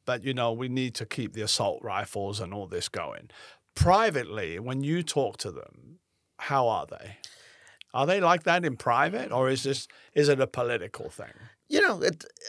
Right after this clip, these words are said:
Speaker 2: I don't wanna generalize. There are some that, you know, I, I think if the debate is all guns or no guns, and that's where it becomes, that's just not gonna see any progress. If, on the other hand, we can reframe the debate and say,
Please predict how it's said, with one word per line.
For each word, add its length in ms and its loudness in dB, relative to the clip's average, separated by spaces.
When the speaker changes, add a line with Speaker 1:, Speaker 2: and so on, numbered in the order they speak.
Speaker 2:
I 80 8
don't 160 8
wanna 220 6
generalize. 640 2
There 160 4
are 60 4
some 380 2
that, 280 4
you 220 -4
know, 200 -6
I, 80 -2
I 100 8
think 400 0
if 200 0
the 120 2
debate 600 4
is 400 -2
all 260 8
guns 340 4
or 80 0
no 240 0
guns, 520 -4
and 140 0
that's 240 4
where 300 2
it 280 -16
becomes, 400 -2
that's 320 4
just 300 0
not 120 4
gonna 160 -6
see 240 -4
any 100 -6
progress. 560 0
If, 140 -6
on 120 2
the 120 0
other 220 4
hand, 200 2
we 140 -4
can 220 -6
reframe 560 -2
the 100 2
debate 300 0
and 100 -8
say, 320 0